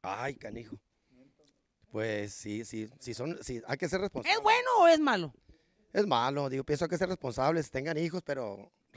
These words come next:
Speaker 1: sean responsables, papás, por favor.
Speaker 2: Es que yo tengo un amigo que es baterista, no
Speaker 1: Ah.
Speaker 2: le digo su nombre, pero tiene hijos regados, pero regados de billetes, de lana, o sea, oye, yo no sé si ya sea bueno o sea malo regalos de billetes.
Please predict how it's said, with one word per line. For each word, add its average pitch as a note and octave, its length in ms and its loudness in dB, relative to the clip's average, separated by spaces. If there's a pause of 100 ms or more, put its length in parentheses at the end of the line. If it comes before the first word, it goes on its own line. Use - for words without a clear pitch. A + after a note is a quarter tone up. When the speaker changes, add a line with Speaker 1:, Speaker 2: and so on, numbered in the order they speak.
(200)
Speaker 1:
sean A#2 200 -8
responsables, B2 520 -6
papás, B2 360 -8
por G#2 120 -14
favor. A#2 440 -6 (140)
Speaker 2:
Es B3+ 100 -14
que E4+ 80 -12
yo F4 80 -12
tengo F4+ 160 -4
un F4+ 40 0
amigo E4+ 240 0
que D#4 100 0
es E4 40 -2
baterista, C#4+ 560 0 (440)
no G#3 100 2
Speaker 1:
Ah. - 20 4
Speaker 2:
le B3 120 4
digo C4+ 140 6
su A#3 120 2
nombre, A#3+ 340 6 (500)
pero B3 200 8
tiene F#4 260 4
hijos G4+ 180 2
regados, E4 640 8 (120)
pero B3+ 240 4
regados C4 420 8
de D#4 160 10
billetes, B3 640 10
de B3 100 8
lana, F4 480 8
o F#4 60 6
sea, D4+ 360 8 (280)
oye, A3 180 2
yo C4 160 6
no G4+ 140 4
sé G#4 160 4
si A4 160 -2
ya F#4+ 100 6
sea G4 240 8
bueno F#4 240 4
o - 20 8
sea F4+ 200 8
malo F4+ 240 6
regalos D#4 380 6
de C4+ 100 6
billetes. C4 520 0